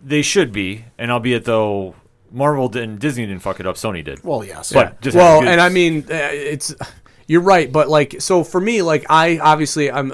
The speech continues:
Speaker 3: you know, Superman fan. Like,
Speaker 2: Yeah.
Speaker 3: my
Speaker 1: Yeah, you,
Speaker 3: s-
Speaker 1: yeah, you two both are big
Speaker 3: yeah,
Speaker 1: Superman fans.
Speaker 3: my son, though, you know, who's five, is more of a, uh, a Batman because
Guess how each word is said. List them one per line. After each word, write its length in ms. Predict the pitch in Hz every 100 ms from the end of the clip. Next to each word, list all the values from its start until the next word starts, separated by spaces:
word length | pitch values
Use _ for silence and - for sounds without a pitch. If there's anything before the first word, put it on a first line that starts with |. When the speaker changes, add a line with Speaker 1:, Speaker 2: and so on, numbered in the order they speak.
| -
Speaker 3:
you 160 | 156
know, 160 | 135 127
Superman 480 | - 156 139 131 120
fan. 320 | 170 165 123
Like, 240 | 127 120 -
Speaker 2:
Yeah. 200 | 185 190
Speaker 3:
my 200 | 123 147
Speaker 1:
Yeah, 40 |
you, 120 | 160 151
Speaker 3:
s- 60 |
Speaker 1:
yeah, 80 | 151
you 160 | 139 147
two 140 | -
both 280 | 104 107 95
are 40 | 85
big 140 | 82
Speaker 3:
yeah, 140 | -
Speaker 1:
Superman 320 | 110 101 85 82
fans. 140 | 151
Speaker 3:
my 220 | 160 208
son, 440 | 214 - 202 220 190
though, 440 | 151 139 135 135 - _
you 140 | 185
know, 160 | 165 131
who's 240 | 147 143
five, 560 | - 156 170 143 135 123
is 280 | 143 143 127
more 360 | 120 143 151 156
of 480 | 135 139 135 135 127 _ _
a, 520 | 143 135 131 127 131 - _
uh, 560 | 127 127 120 120 120 117 _ _ _ _ _ _ 123
a 80 |
Batman 480 | 107 185 233 110 90 _ _ -
because 500 | 147 175 156 151